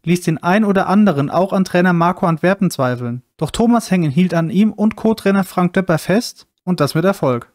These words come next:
Das null zu null Unentschieden am achten Spieltag im Derby gegen den S V Waldhof Mannheim, in dem der F C K knapp fünfzig Minuten in doppelter Unterzahl spielen musste, wird bis heute als Initialzündung für die Aufholjagd gesehen.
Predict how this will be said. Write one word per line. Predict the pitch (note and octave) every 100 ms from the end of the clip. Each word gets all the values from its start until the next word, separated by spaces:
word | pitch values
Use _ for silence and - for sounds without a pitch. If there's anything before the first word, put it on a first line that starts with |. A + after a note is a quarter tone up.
| _ -
Das | D#3 -
null | A#3
zu | B3 -
null | A3+ G3
Unentschieden | A3+ A3 - D3+ C#3+
am | D#3
achten | F#3 - G3
Spieltag | - G#3 A3 C3+ C3 D3+
im | D#3+
Derby | F3 G#3+ G#3+
gegen | F#3 E3+
den | E3
S | G3+ -
V | G3
Waldhof | F#3 F#3+ E3
Mannheim, | F3 G3+ C3+ B2 D#3 F#3 _ _
in | D#3+ D#3+
dem | F3+
der | F3 -
F | -
C | - G#3
K | F3 E3
knapp | - F3 -
fünfzig | - B3+ C4+ - B3 G3+
Minuten | F#3 A3+ A#3+ D3
in | D3 E3
doppelter | G3+ A#3 G3
Unterzahl | G3+ G#3 E3+ C#3 -
spielen | C#3 C3
musste, | C3 B2+ - E3 - _ -
wird | E3
bis | D#3+ -
heute | F#3+ A#3 A3
als | G3+
Initialzündung | F3+ E3+ - F#3+ A3 - C#3+ D3
für | - E3
die | E3
Aufholjagd | F#3+ - C#3+ B2+ -
gesehen. | B2+ B2+ B2